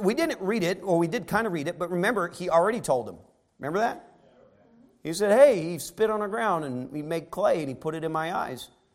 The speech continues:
And that's how he healed me." So they ask him again. Verse twenty-seven, he answered them, "I have told you already."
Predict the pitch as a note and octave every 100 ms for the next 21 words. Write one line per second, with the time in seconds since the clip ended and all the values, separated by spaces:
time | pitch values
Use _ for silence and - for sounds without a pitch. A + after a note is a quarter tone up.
0 | _ B2+ D3 E3 D3+ D3+ F3+ C#3 B2 D3
1 | C#3+ F3 G#3 F#3 G3 F#3 - - - _
2 | _ _ _ _ _ _ _ _ _ _
3 | _ _ _ _ _ C#3+ C3+ E3 E3 C#3
4 | F#3 E3+ E3 G#3 G#3+ E3 D3+ D3 F3 -
5 | F3+ G#3 F3+ G#3 G#3 G3+ G#3+ A#3 A#2+